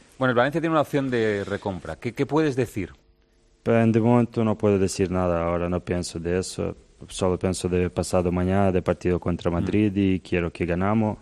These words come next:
Speaker 2: Después, como se acaba la temporada, podemos hablar
Speaker 1: ¿Tú qué,
Speaker 2: todas
Speaker 1: qué,
Speaker 2: las
Speaker 1: qué,
Speaker 2: cosas.
Speaker 1: qué te apetecería? ¿Qué quieres hacer?
Speaker 2: Ah, no, yo quiero solo ganar a Madrid.
Speaker 1: Solo ganar al Madrid. Bueno, ese es
Speaker 2: Solo
Speaker 1: buen
Speaker 2: a
Speaker 1: titular.
Speaker 2: Madrid.
Speaker 1: "Solo quiero ganar
Speaker 2: Sí.
Speaker 1: al Madrid". Está bien. ¿Que no,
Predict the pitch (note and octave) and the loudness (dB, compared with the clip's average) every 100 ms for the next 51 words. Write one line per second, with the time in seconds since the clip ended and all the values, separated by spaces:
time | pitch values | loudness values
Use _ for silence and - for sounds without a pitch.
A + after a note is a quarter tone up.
0 | - - F2 - F2+ - F2 E2+ F2 F2+ | -14 -8 -8 -4 -4 -4 -6 -4 -4 -2
1 | F2+ F2+ E2 F2+ F#2 G2 F#2 - F2 E2+ | -2 -2 -4 0 2 2 0 -2 -2 -2
2 | E2 E2+ E2 - B2+ B2+ E3+ D#3 C3 C3 | -2 -2 -4 -4 -4 0 2 0 0 -2
3 | B2 B2 - - C#3 D#3 - B2+ A2+ G#2+ | -2 -6 -6 -6 0 0 0 -2 -4 -6
4 | F2+ E2 D#2+ G#2 B2 A2 G#2 F#2 - D#2 | -6 -8 -8 -6 -4 -4 -6 -12 -18 -20
5 | _ _ _ _ _ _ _ _ _ - | _ _ _ _ _ _ _ _ _ -8
6 | A2+ F#2 F2 F#2+ F#2+ G2+ F#2+ - F2+ F2 | -6 -6 -6 -8 -4 -4 -2 -4 -4 -4
7 | F2 E2 D#2+ D#2+ E2 - - - F3+ G#3+ | -6 -8 -8 -10 -10 -12 -6 2 4 4
8 | D#3+ D3 C#3 A#2 F#2+ G#2 B2 C3+ D3 D3+ | 4 2 2 0 -2 0 0 0 2 4
9 | D3+ - A2 G#2 - D#3 D#3 B2 C#3 C3 | 2 0 0 0 2 2 2 2 4 4
10 | A2 A2 G#2 F#2 E2 F2 - F#2+ E2 - | 4 4 2 0 -2 -2 0 -2 -4 -10
11 | - B2 A#2 A#2+ C#3 | -2 0 0 0 -2